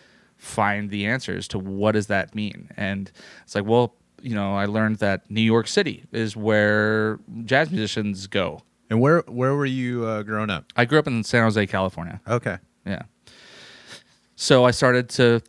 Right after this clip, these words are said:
Speaker 1: it, like, I'm sixteen years old going, "Oh, yeah, I'm gonna move to New York City." And <laughs> people in San Jose,
Speaker 2: <laughs>
Speaker 1: my friends are like, "What? Why?"
Speaker 2: Yeah.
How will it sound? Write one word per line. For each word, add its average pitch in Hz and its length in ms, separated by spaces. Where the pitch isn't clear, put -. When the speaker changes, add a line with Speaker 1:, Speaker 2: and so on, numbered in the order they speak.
Speaker 1:
it, 113 120
like, 104 180
I'm 92 160
sixteen 113 340
years 110 220
old 139 180
going, 107 280
"Oh, 165 80
yeah, 156 160
I'm 127 60
gonna 117 120
move 110 160
to - 60
New 113 80
York 104 140
City." 95 280
And 101 220
<laughs> - 360
people 165 300
in 135 40
San 139 200
Jose, 123 340
Speaker 2:
<laughs> - 220
Speaker 1:
my 120 60
friends 110 220
are 104 80
like, 98 160
"What? 104 560
Why?" 104 500
Speaker 2:
Yeah. 123 320